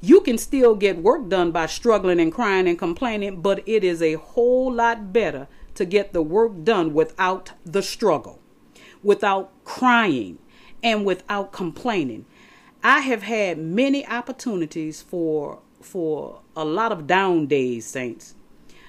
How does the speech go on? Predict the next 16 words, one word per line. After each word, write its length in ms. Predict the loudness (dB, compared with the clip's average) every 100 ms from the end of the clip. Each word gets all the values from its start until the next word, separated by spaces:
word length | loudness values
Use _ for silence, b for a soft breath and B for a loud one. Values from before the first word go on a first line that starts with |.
| b 0
but 160 | 2
I 140 | 2 -2
retired 600 | -4 -4 -2 0 -2 -4
from 260 | -6 -4
those 260 | -4 -4 -4
down 400 | -4 -2 -2 0
days 480 | -2 -2 -6 -10 -18 -20
twenty 340 | -8 -6 -4
years 320 | -2 -4 -4
ago, 340 | -8 -10 -10 -8 -2
and 240 | -2 -2 -2
I 280 | 0 0 -2
haven't 760 | -6 -4 -4 -4 -6 -10 -12 b b b b -18
walked 500 | -4 0 0 -2 -12
by 260 | -2 0 0
sight 560 | -2 -4 -4 -4 -10